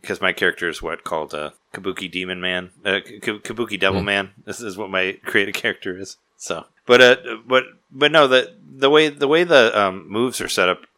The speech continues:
Speaker 1: the special moves for different characters are really cool, like, if you know the wrestlers.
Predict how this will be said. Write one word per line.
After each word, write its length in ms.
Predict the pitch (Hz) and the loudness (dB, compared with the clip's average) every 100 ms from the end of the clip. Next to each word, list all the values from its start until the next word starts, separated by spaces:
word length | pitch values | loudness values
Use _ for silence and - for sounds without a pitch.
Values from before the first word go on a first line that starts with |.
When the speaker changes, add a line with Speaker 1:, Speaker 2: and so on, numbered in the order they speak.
| _ | _
Speaker 1:
the 180 | 92 90 | -4 -4
special 500 | - - 127 131 95 | -4 -2 0 0 -2
moves 180 | 92 87 | -6 -6
for 120 | 107 | -4
different 260 | 107 95 | -4 -4
characters 380 | 82 101 95 90 | -2 -2 -2 -6
are 80 | 90 | -4
really 180 | 95 90 | -4 -4
cool, 240 | - 90 | -4 -6
like, 180 | 87 82 | -4 -6
if 140 | 80 | -10
you 60 | 92 | -10
know 160 | 82 82 | -10 -8
the 100 | 80 | -6
wrestlers. 520 | 85 82 87 78 | -4 -4 -6 -8